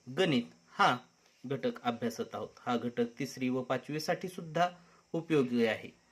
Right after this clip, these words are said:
तर चला, यातील पहिला प्रश्न पाहूयात. यामध्ये पहा, सातशे पंचेचाळीस या संख्येतील दशक व एकक स्थानच्या अंकांची अदलाबदल केल्यास दोन्ही संख्येतील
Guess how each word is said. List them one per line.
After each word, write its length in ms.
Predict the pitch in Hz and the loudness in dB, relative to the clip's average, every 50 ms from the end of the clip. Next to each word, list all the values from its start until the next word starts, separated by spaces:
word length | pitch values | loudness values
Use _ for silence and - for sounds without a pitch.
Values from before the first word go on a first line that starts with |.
| _ _ _ - | _ _ _ -4
तर 80 | - 143 | -4 -2
चला, 320 | - - 196 175 151 131 - - _ - | 0 2 4 4 4 4 2 -2 _ -2
यातील 360 | 131 139 131 131 - 135 135 | 0 2 2 2 0 -4 -4
पहिला 340 | - - 127 123 127 143 170 | -2 -2 -2 0 2 4 4
प्रश्न 380 | 185 185 165 147 - - 123 117 | 4 4 0 -4 -2 -2 -4 -4
पाहूयात. 360 | - 117 104 104 101 92 90 - _ _ - _ _ _ _ _ _ _ _ _ _ _ _ _ _ - | -4 -6 -8 -6 -6 -8 -8 -10 _ _ -20 _ _ _ _ _ _ _ _ _ _ _ _ _ _ 0
यामध्ये 420 | 139 165 175 180 175 165 151 147 143 | 4 6 6 6 4 2 0 0 -2
पहा, 240 | - - 131 131 135 | 0 0 -2 -2 -2
सातशे 460 | - - - 175 190 190 - - 202 | 0 4 4 4 4 4 2 -2 -2
पंचेचाळीस 760 | 196 - - 156 147 - 139 123 - 120 117 117 117 - - | -2 -2 -2 -2 -2 -2 -2 0 2 2 2 2 0 -4 -6
या 240 | 160 160 175 156 123 - - - _ _ _ _ _ - - | 0 4 6 6 6 4 -2 -14 _ _ _ _ _ -4 -2
संख्येतील 540 | 147 135 127 - 135 127 - 127 127 123 123 | -2 -2 -2 -2 -2 -2 -2 0 -2 0 2
दशक 500 | 131 185 180 185 - 127 113 - - 151 | 4 4 4 4 2 0 0 -2 -2 2
व 200 | 165 180 147 120 - - - _ - | 4 6 6 6 4 0 -14 _ 0
एकक 360 | 147 147 147 - 220 226 233 | 0 2 4 6 6 6 6
स्थानच्या 520 | 233 - - 185 156 135 123 - 135 131 - - - | 4 2 2 4 4 4 4 2 0 0 0 0 -2
अंकांची 580 | 139 135 127 123 - 165 160 151 - - 117 113 - - _ _ _ _ _ _ | -2 -2 0 4 4 4 4 4 0 -4 -4 -4 -6 -8 _ _ _ _ _ _
अदलाबदल 680 | - 143 139 139 156 180 190 185 170 151 127 135 127 123 - _ _ _ _ _ _ _ _ _ _ _ _ _ - 175 | 0 0 2 4 8 8 8 8 6 2 2 0 -2 -2 -4 _ _ _ _ _ _ _ _ _ _ _ _ _ 0 0
केल्यास 360 | 180 160 131 120 113 - - - | 2 2 2 0 -2 -4 -8 -14
दोन्ही 460 | 135 131 147 151 147 156 180 220 240 233 - - | -8 -2 0 2 2 4 6 4 4 4 2 0
संख्येतील 880 | 160 147 135 117 - 139 135 135 123 - - _ _ - 151 123 117 | 0 0 0 0 0 0 0 0 0 -6 -10 _ _ 0 2 2 2